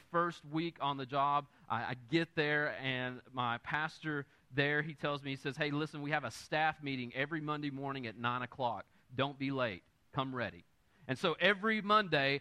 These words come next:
I would go into his office and we would have a staff meeting. Now, the first time that I went into the staff meeting, I came ready. I had my Bible, I had pen, I had a notebook. Like, I was ready to just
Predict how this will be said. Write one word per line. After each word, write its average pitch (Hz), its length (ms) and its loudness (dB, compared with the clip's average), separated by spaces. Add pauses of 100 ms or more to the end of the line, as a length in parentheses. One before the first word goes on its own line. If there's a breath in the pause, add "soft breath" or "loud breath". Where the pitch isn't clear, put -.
(160 loud breath)
I 143 80 6
would 151 160 -2
go 175 180 4
into 202 220 -2
his 190 180 -2
office 143 380 0
and 151 100 -6
we 156 80 -2
would 156 160 -4
have 143 220 2
a 151 40 -6
staff 190 360 2
meeting. 143 220 -2
Now, 151 120 0
the 143 60 -6
first 220 340 0
time 214 220 8
that 180 80 6
I 160 80 6
went 175 320 0
into 185 260 -2
the 160 80 -2
staff 202 380 2
meeting, 156 300 0 (180 loud breath)
I 190 160 8
came 214 340 2
ready. 190 360 4 (200 loud breath)
I 151 80 6
had 170 160 6
my 131 120 6
Bible, 196 580 6 (120)
I - 80 4
had 143 340 4 (180)
pen, 220 480 0 (140 loud breath)
I 170 120 8
had 151 320 6
a 127 80 -2
notebook. 196 640 2
Like, 151 140 4
I 185 100 8
was 185 220 0
ready 190 260 6
to 185 140 -2
just 160 240 -4